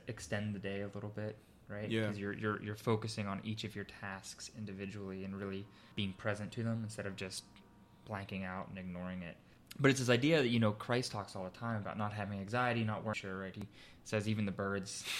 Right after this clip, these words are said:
Speaker 1: <laughs> have food, you know, like, why are you so worried about what you're gonna wear or eat the next day,
Speaker 2: Mm-hmm.
Speaker 1: you know? Um, but also the past is,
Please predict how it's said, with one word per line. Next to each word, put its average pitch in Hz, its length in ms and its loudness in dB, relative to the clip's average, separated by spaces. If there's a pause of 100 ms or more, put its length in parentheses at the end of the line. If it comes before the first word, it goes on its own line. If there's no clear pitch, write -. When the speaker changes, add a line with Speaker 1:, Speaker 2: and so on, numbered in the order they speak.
Speaker 1:
<laughs> - 240 -8
have 98 160 -2
food, 104 460 2
you 110 100 6
know, 101 240 4
like, 92 180 -4
why 104 320 6
are 98 120 4
you 117 500 6 (540)
so - 180 2
worried 107 420 4
about 95 280 0
what 104 200 -2
you're 101 80 0
gonna 95 140 -2
wear 110 360 4
or - 120 -2
eat 113 160 -4
the - 80 -6
next 95 300 -6
day, 107 320 2
Speaker 2:
Mm-hmm. 110 120 4
Speaker 1:
you 107 120 4
know? - 840 -6
Um, 104 360 6 (880)
but 131 180 8
also 160 240 8
the 113 80 4
past 170 640 2
is, 113 460 2